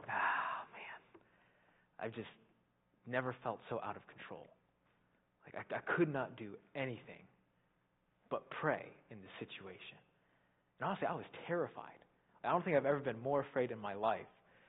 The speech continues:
than I have been this year. It's completely out of control. But God, you know, He's, He is faithful and He is good, and my family, they're doing just fine.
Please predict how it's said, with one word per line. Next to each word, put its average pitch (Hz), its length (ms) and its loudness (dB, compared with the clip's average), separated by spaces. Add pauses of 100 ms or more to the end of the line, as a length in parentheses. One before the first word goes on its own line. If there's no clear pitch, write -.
(160)
than 117 100 -2
I 104 100 0
have 110 300 4
been 101 180 -4 (520)
this 120 120 -2 (120)
year. 104 240 -6 (1400)
It's - 100 -16
completely 139 540 4
out 120 180 6
of 117 140 0
control. - 500 -6 (1900)
But 107 100 -4
God, 120 260 10 (460)
you 107 60 -16
know, 98 80 -14
He's, 110 400 -12
He 127 80 2
is 117 120 0
faithful 135 280 2
and 110 100 -6
He 117 60 -4
is 107 80 -6 (100)
good, 123 180 4
and 107 80 -6
my 101 200 -6
family, 123 260 -4
they're 113 140 -8
doing 113 260 -6
just 117 220 -4
fine. 110 240 -2